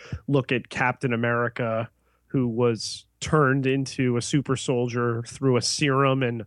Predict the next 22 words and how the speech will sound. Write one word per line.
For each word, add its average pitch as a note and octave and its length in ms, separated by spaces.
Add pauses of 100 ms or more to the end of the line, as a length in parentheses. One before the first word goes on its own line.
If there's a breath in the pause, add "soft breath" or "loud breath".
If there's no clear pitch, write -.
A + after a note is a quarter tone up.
a C#3 40
Vita C3+ 380
Rays, C3+ 720 (560 loud breath)
and, B2 480
uh, A2+ 360 (180)
you C3+ 80
know, A#2 140
Banner C3+ 720 (240)
with A#2 460
essentially A#2+ 1040
nuclear B2 880 (180)
technology, B2 920
gamma C3 380
rays. G#2 640 (420)
But C3 160
now D#3+ 380
that G3+ 160
it E3+ 120
could D3 200
be C3 160
a G#2 60
pill C3+ 720